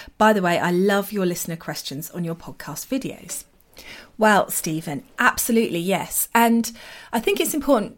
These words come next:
to understand how mediumship works. So spirit, whether it's a human or an animal or a, a baby, which is also human, I'm aware, but you know what I mean, an adult or a baby,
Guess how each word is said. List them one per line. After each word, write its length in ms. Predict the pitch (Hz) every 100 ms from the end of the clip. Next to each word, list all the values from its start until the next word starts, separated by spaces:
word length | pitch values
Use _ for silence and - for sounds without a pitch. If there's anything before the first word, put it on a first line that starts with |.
| -
to 180 | - 226
understand 640 | 214 226 - 233 202 190 -
how 440 | - - 214 202 190
mediumship 720 | 202 202 190 180 175 - -
works. 440 | 190 156 - -
So 340 | - - 190 208 - - - - _ _ _
spirit, 680 | - - 311 294 - 262 - 262
whether 400 | 269 294 320 311
it's 180 | - -
a 60 |
human 680 | 185 - 269 277 277 302 302 -
or 180 | 226 226
an 100 | 277
animal 540 | 240 233 220 214 254 - -
or 300 | 202 196 262
a, 160 | 262 254 - - -
a 40 |
baby, 380 | 175 160 165 214
which 180 | - -
is 120 | 185
also 260 | 185 - 196
human, 380 | 185 180 175
I'm 140 | 170 175
aware, 300 | 170 - 196
but 180 | - 180
you 60 |
know 140 | 170 175
what 140 | 170
I 40 |
mean, 280 | 165 160 185
an 100 | 175
adult 420 | 190 208 196 185
or 100 | 202
a 40 | 180
baby, 420 | 185 185 202